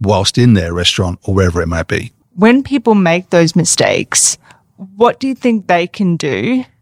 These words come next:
Speaker 2: when they realise that they've made those assumptions to rectify the situation?
Speaker 1: I suppose the, uh, the immediate, um, best case scenario would be for them to do whatever they can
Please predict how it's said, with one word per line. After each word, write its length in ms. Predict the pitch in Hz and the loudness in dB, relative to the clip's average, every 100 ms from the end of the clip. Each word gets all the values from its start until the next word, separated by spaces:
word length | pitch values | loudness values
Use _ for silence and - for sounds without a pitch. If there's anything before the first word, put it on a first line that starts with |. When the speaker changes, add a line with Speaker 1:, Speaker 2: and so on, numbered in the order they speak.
| _ - | _ 0
Speaker 2:
when 180 | 214 202 | 4 4
they 160 | 185 | 4
realise 480 | 175 185 185 175 170 | 2 2 2 0 -2
that 140 | - | -4
they've 120 | 170 170 | -4 0
made 360 | 175 190 220 | 2 4 4
those 300 | 202 175 - - - | 4 2 0 -8 -4
assumptions 800 | 180 170 - - - 175 220 - - - _ _ - | 0 0 0 -2 0 0 -2 -8 -12 -20 _ _ -4
to 180 | 240 208 | 0 2
rectify 600 | 196 185 196 - 156 107 | 0 -4 -8 -2 0 0
the 120 | 101 | -2
situation? 960 | - 139 - 190 113 95 - - 80 - - _ _ _ _ _ _ - | -2 -2 0 0 0 0 -2 -2 -6 -8 -14 _ _ _ _ _ _ -8
Speaker 1:
I 80 | 117 | -4
suppose 420 | - 139 107 - | 0 2 2 2
the, 680 | 104 101 98 98 98 127 - _ _ _ _ _ - | 2 4 4 4 4 2 0 _ _ _ _ _ -16
uh, 60 | - - _ - | -16 -18 _ -4
the 120 | 131 | 0
immediate, 560 | 107 110 110 117 90 - - _ _ _ _ - | 4 4 2 0 -4 -6 -10 _ _ _ _ -8
um, 600 | 98 95 98 98 98 98 - | -4 -2 -2 -2 -4 -4 -2
best 200 | 95 - | -2 0
case 220 | 104 - | -2 0
scenario 460 | 107 95 90 92 | 0 0 0 0
would 240 | 101 95 - | 2 0 0
be 160 | 98 | -2
for 140 | 87 95 | 0 0
them 260 | 95 92 | 2 0
to 380 | - - 98 95 - _ _ _ _ _ - | 0 0 2 0 -4 _ _ _ _ _ -2
do 160 | 127 104 | 2 2
whatever 280 | 101 104 95 | 2 0 0
they 180 | 92 87 | -2 -2
can 520 | - 107 90 90 | -2 0 0 -2